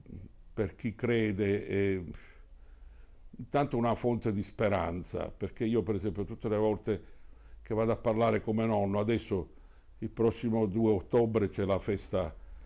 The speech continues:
dei nonni, c'è il primo ottobre la conferenza stampa al Senato, quindi a me come nonno d'Italia, eh, addirittura adesso mi chiamano Lino d'Italia,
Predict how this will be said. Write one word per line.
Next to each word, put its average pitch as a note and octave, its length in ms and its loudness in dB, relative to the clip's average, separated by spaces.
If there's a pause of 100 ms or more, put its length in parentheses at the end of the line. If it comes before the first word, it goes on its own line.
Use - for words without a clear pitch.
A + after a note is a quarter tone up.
(160)
dei G2 280 -2
nonni, A2 580 2
c'è G#2+ 200 -2
il G2+ 300 0
primo G#2+ 300 0
ottobre G2+ 480 2
la F#2+ 80 2
conferenza F#2+ 500 -2
stampa G2 340 -2
al F#2 80 -2
Senato, G#2+ 600 -2
quindi G2 260 -2
a G2+ 60 0
me G2+ 180 0
come F#2+ 340 -4 (440)
nonno A2+ 360 4
d'Italia, F#2+ 840 2 (320)
eh, F#2 800 0
addirittura G#2+ 560 2
adesso G#2 340 2
mi G2+ 100 2
chiamano G#2+ 360 2
Lino A2+ 320 2
d'Italia, G#2 760 4